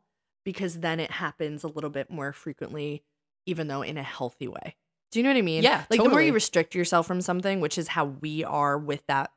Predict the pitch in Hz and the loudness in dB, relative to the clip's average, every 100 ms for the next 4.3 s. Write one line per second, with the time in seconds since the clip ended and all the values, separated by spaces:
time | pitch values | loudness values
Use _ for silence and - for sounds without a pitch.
0 | _ - 160 147 143 160 160 131 - _ | _ -6 -2 2 2 2 2 -2 -6 _
1 | _ - 165 151 147 143 135 131 - 139 | _ -8 -6 -4 -6 -4 -4 -4 -4 -2
2 | 127 - - _ _ _ _ _ _ _ | 0 -2 -8 _ _ _ _ _ _ _
3 | _ _ - 202 196 196 202 - 214 269 | _ _ -2 2 2 2 0 2 4 4
4 | 160 135 | 4 0